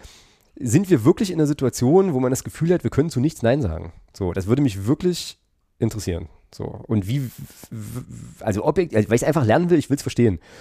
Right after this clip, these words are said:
Äh, also wie wird es ausgewählt, wer entscheidet dann, was da pass-, also was da sozusagen gemacht wird, was man irgendwie bringt? Und ich sag das jetzt mal so, wie ich's im Kopf habe, was man den Leuten auch zumuten kann. So, und, äh, mit der, mit der Meinung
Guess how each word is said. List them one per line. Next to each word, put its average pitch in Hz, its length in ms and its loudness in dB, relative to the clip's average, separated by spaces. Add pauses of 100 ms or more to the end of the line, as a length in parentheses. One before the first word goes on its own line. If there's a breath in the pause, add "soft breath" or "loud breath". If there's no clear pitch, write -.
(340 loud breath)
Äh, - 40 0
also 113 460 0
wie 139 100 -4
wird 147 100 0
es 120 120 -4
ausgewählt, 151 800 2
wer 120 300 4
entscheidet 120 440 0
dann, 127 440 2
was 113 160 0
da 123 80 0
pass-, - 260 -2
also 101 160 -4
was 110 160 -2
da 131 140 4
sozusagen 120 340 0
gemacht 113 300 -2
wird, 113 340 -2
was - 300 -4
man 117 100 2
irgendwie 110 180 -2
bringt? 110 460 2
Und 107 240 -2
ich - 140 -8
sag 85 100 -2
das 110 140 4
jetzt 113 140 0
mal 110 60 4
so, 101 140 2
wie 107 40 -2
ich's 101 100 -6
im 101 40 0
Kopf - 220 0
habe, 127 180 6
was 98 120 2
man 110 100 4
den 104 80 6
Leuten 90 240 2
auch 110 80 -2
zumuten 107 400 -2
kann. 87 320 -8
So, 95 220 -2
und, 95 320 -4
äh, 101 100 -4
mit 98 160 -2
der, 98 300 2
mit 101 180 -6
der 98 80 0
Meinung 113 400 2